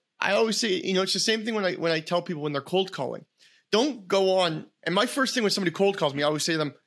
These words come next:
"Is this a cold call?" And, well, is it, if it, it, just say yes, if it is. So it's the same thing as me calling you and saying, "Ollie, hey, listen, I am five thousand dollars away. I need a P O for five thousand dollars.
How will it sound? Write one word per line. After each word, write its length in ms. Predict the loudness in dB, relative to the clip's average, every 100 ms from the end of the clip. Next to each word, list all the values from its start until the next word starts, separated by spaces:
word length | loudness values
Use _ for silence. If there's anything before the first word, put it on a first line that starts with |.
| -2
"Is 80 |
this 160 | 0 0
a 40 |
cold 280 | 2 2 2
call?" 260 | -4 -8 -10 _ _ _ _
And, 120 | 0 2
well, 440 | 2 0 -2 -6 _ _
is 180 | 0 0
it, 80 | 0
if 100 | 0
it, 100 | 2
it, 260 | 0 0
just 160 | -2 2
say 80 | 2
yes, 440 | 2 0 -2 -4 -4
if 120 | -2
it 120 | 0
is. 320 | -2 -4 -10 -12 -12 -2
So 120 | 0
it's 100 | 0
the 40 |
same 240 | 0 0 -2
thing 220 | -2 -2
as 100 | -2
me 120 | -4
calling 440 | -2 0 0 -2
you 160 | -2 -2
and 80 | -2
saying, 140 | -2
"Ollie, 260 | 2 2 2
hey, 140 | 0
listen, 340 | -2 -2 -6 -10 -20 -20 -12 -2
I 140 | 0
am 180 | 0 -2 -10 _ _ _
five 360 | -2 2 2 0
thousand 380 | 0 2 2
dollars 320 | 2 2 2 0
away. 280 | 2 2
I 60 | 0
need 100 | -2
a 60 | -4
P 180 | 0
O 60 | 0
for 100 | 0
five 300 | 0 0 2
thousand 260 | 0 -2 -2
dollars. 320 | -2 -2